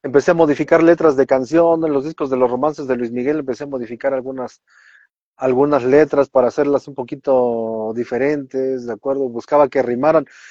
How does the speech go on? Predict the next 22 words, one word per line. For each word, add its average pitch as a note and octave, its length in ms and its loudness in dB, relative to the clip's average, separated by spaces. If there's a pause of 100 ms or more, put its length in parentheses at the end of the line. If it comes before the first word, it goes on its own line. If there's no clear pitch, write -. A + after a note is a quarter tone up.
(120)
debiendo E3 320 4
la D#3 100 6
facilidad C#3+ 460 2
para D3+ 180 4
rimar, D#3+ 480 4
y C#3+ 80 -2
empecé B2+ 320 -6
a D3 60 0
buscar, C#3+ 400 -6
a - 20 0
buscar, C3+ 360 -8
a C#3+ 40 -6
buscar, C3+ 280 -6
y C#3+ 40 -2
vinieron C#3 380 -2 (420)
otras D3+ 380 2
influencias C#3 440 -2
por C3+ 140 -2
ahí, B2+ 220 -2
¿no? C3 180 -14 (320)
Así - 300 -16
es. - 200 -18